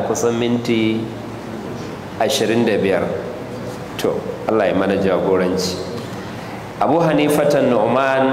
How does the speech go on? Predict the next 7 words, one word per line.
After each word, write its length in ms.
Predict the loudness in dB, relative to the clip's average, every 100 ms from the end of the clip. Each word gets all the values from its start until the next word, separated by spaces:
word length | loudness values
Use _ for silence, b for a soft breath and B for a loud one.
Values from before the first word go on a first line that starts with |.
| 0 -2 -4 0
wa 100 | 2 4
madatu 880 | 4 4 4 4 4 4 2 0 -2 2
fadda 760 | 4 4 4 4 4 2 0 2
min 200 | 2 2
abqariya 800 | 2 2 2 2 4 4 4 4
wa 140 | 4 4
zaka'ihi. 720 | 2 2 2 2 2 0